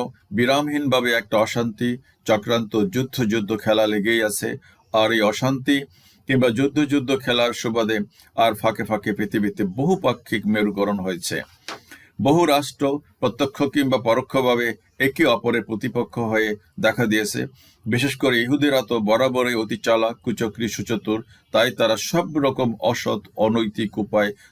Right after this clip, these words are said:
তাদের স্বার্থ প্রাধান্য বজায় রাখার জন্য এমনকি মুসলিম শাসক আর দেশগুলিকেও প্রভাবিত করছে।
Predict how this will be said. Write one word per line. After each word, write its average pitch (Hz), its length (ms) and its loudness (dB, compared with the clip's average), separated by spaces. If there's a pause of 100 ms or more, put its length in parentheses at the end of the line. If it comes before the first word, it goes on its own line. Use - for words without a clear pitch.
তাদের 107 300 2
স্বার্থ - 440 -2
প্রাধান্য 107 600 0
বজায় 104 380 0
রাখার 104 320 -2
জন্য 98 360 0 (340)
এমনকি 113 480 0
মুসলিম 127 520 2
শাসক 110 520 -2
আর 98 140 0
দেশগুলিকেও 104 960 -2 (220)
প্রভাবিত 107 400 0
করছে। - 480 -8